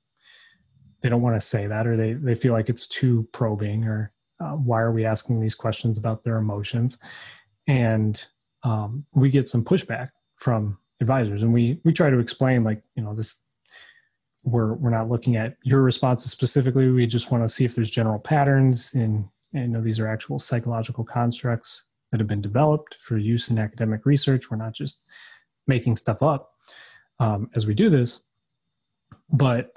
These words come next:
um, we get some pushback. So that sort of pushback, I think, for an advisor who's laying that on a client and totally out of the blue and the client's not expecting that, like, that could be,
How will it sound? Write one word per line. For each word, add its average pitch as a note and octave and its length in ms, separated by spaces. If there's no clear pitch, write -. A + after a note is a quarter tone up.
um, B2 340
we D3 160
get D3 160
some A#2+ 160
pushback. B2 500
So A#2 500
that B2+ 160
sort B2 200
of A2 120
pushback, B2 480
I A#2+ 60
think, A2+ 360
for C#3+ 180
an B2 60
advisor A#2 500
who's A2 400
laying B2 340
that A#2 140
on A2+ 120
a A2 40
client A#2+ 480
and C#3 440
totally B2 460
out A#2 100
of A2 60
the G#2+ 40
blue D#3+ 340
and A2+ 200
the - 60
client's C3 340
not A#2+ 120
expecting D3 440
that, C#3 240
like, B2+ 100
that C#3+ 160
could C3 100
be, A#2 260